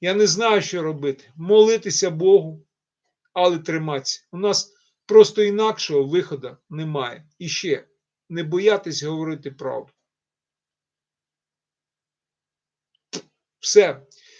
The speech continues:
Дякую за стрім, дякую друзям в чаті, дякую за сімдесят дев'ять подобайок. Вибачаюсь, якщо не щось так сказав. Просто от все те, що я думав, що в мене на душі,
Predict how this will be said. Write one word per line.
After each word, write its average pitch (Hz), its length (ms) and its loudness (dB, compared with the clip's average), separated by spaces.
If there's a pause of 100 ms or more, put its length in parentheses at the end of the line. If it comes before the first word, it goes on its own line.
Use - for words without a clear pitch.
(220)
Дякую 226 480 0
за 196 160 4
стрім, 233 600 -8
дякую 190 480 0
друзям 175 420 -6
в - 20 -18
чаті, 190 460 0
дякую 165 400 -4
за 156 140 -6
сімдесят 165 440 -8
дев'ять 160 320 -2
подобайок. 160 760 -4
Вибачаюсь, 165 720 -4
якщо 160 300 -12
не 156 160 -12 (180)
щось 175 380 -6
так 165 240 -6
сказав. 180 600 -6 (440)
Просто 208 480 4
от 143 200 -8
все 196 500 2
те, 180 300 -2
що - 200 -10
я 160 160 -4
думав, 170 420 -6
що 175 240 -10
в 160 60 -6
мене 170 340 -8
на 156 160 -10
душі, 160 480 -12